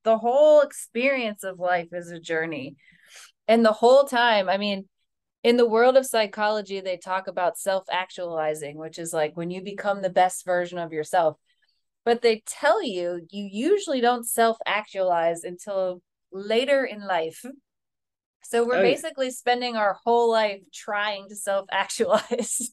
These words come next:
Speaker 1: <laughs>
Speaker 2: Isn't that crazy that we're trying to get to? Uh, uh, and I, I think it's the whole purpose thing, right? When people are like, "Oh, my purpose is to blank, to be a billionaire, to help, uh, you know,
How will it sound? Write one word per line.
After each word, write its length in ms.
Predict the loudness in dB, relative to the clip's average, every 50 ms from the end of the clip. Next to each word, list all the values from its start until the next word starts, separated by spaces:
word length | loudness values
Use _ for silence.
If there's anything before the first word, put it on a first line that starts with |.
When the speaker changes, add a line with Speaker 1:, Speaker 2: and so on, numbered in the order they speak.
| _ -10
Speaker 1:
<laughs> 760 | -10 -10 _ _ _ _ _ _ _ _ -20 -20 _ _ 4
Speaker 2:
Isn't 180 | 6 6 8 8
that 220 | 8 6 6 4 2 -2
crazy 480 | -8 -2 2 2 4 4 4 4 2 2
that 160 | 2 2 0
we're 80 | -2
trying 260 | -4 -4 -6 -4 -2 -4
to 60 | -4 -2
get 200 | -2 -4 -4 -4 -8
to? 160 | -10 -4 -2 -2
Uh, 60 | 0 2 2 2 4 2
uh, 40 | 0 0 0
and 180 | -2 0 0 0
I, 40 | 0 -2 -4 -4
I 100 | -4 -4
think 200 | -4 -2 0 2 2
it's 160 | 2 2 2 2
the 80 | 2
whole 240 | 2 4 0 0 0
purpose 480 | -2 0 0 0 2 2 0 0 -2 -6 _
thing, 180 | -6 -4 -4
right? 200 | -4 -4 -4 -2
When 80 | -2 -4
people 200 | -2 -2 -2 -2
are 40 | -2
like, 100 | -2 -4 _ -20 _ _
"Oh, 140 | 4 4 4
my 200 | 4 0 -2 -4 _ -6 0
purpose 420 | 0 0 2 2 0 -2 -2 -2 _ _ _ _ _ _ _
is 200 | 0 0 0 -2 -6 _ -20 -20 _ -20 -10
to 320 | -8 -6 -4 -4 -4 -4 -6 -10 _ _ _ _
blank, 400 | -8 -6 -4 -4 -6 -8 -12 -16 -20 -20 _ _
to 80 | -4 0
be 160 | 4 4 4
a 80 | 4
billionaire, 680 | 2 0 2 4 4 4 4 2 2 0 0 -2 -4 -4 -4
to 120 | -6 -8 -2
help, 280 | 2 4 4 4 2 0 _ _ _ _ _ _ _ 0
uh, 360 | 2 2 2 2 2 0 -2 -2 _ _ _ -6
you 100 | -2 -2
know, 180 | 0 0 -2